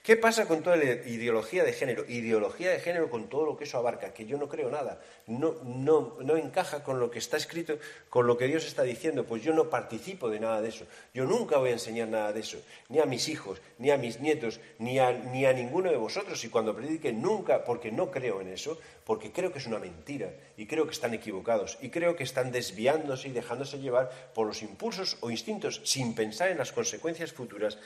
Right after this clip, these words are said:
que haya. En cuanto al aborto, siempre pensamos, bueno, es que opción, opción, opción, y sigo, y si, y si, y si, y si. Bueno, y si nosotros decimos que no al aborto y luego estudiamos, y luego pensamos, porque cuando tenemos una relación con Dios, Dios da soluciones,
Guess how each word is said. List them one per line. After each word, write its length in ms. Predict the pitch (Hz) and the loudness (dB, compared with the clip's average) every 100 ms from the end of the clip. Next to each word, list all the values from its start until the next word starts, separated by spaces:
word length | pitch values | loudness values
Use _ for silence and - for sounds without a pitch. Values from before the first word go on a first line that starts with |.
| - - - | -18 -20 -20
que 140 | - 98 | -6 -2
haya. 260 | 87 78 - - - | -2 -6 -16 -12 -2
En 120 | 139 | 6
cuanto 260 | 151 143 139 | 6 8 8
al 80 | |
aborto, 420 | 131 - 190 120 - - - | 8 6 4 0 -4 -12 -6
siempre 300 | - 185 185 | 2 2 2
pensamos, 300 | 165 185 208 | 0 2 8
bueno, 220 | 254 240 | 8 8
es 80 | 233 | 4
que 120 | 220 | 2
opción, 300 | 214 226 220 | 2 2 2
opción, 320 | 208 226 214 196 | 0 2 2 2
opción, 440 | 139 - 220 214 | -4 -2 2 2
y 60 | 185 | 0
sigo, 420 | 202 233 208 208 | -6 -6 -4 -4
y 140 | 220 | -2
si, 240 | 214 196 190 220 | -2 -4 -4 -2
y 60 | |
si, 340 | 214 208 190 180 | -2 -2 -4 -4
y 60 | |
si, 200 | - 139 - | -4 -4 -6
y 100 | 131 | -6
si. 200 | 104 - - - | -8 -12 -14 2
Bueno, 280 | 165 113 - - | 4 4 0 -4
y 100 | 160 | -2
si 360 | - 185 - - | -2 -6 -12 -4
nosotros 380 | 165 233 226 196 | -2 0 -2 -2
decimos 400 | 175 185 170 - - - | -4 -2 -2 -4 -14 -10
que 140 | 135 127 | -4 0
no 200 | 180 165 | 2 4
al 100 | 117 | 2
aborto 320 | 120 143 - | 0 -2 -6
y 80 | 120 | -8
luego 200 | 160 156 | -6 -6
estudiamos, 540 | - 101 101 92 87 - | -8 -6 -4 -4 -8 -4
y 40 | |
luego 240 | 190 170 - | -2 -2 -2
pensamos, 500 | 101 - 101 90 - | -6 -4 -6 -8 -10
porque 360 | 131 127 127 - - - | -10 -6 -8 -10 -20 -6
cuando 520 | - 135 135 131 - - | 6 6 6 2 2 4
tenemos 420 | 151 226 196 175 | 8 8 6 0
una 140 | 165 | 0
relación 400 | 143 123 113 - | 2 0 0 -2
con 120 | 151 | -2
Dios, 200 | 143 156 | -4 -4
Dios 300 | 135 147 131 | -2 -2 2
da 160 | 123 131 | 4 4
soluciones, 720 | - 110 98 - 107 92 | 2 -2 -4 -6 -6 -6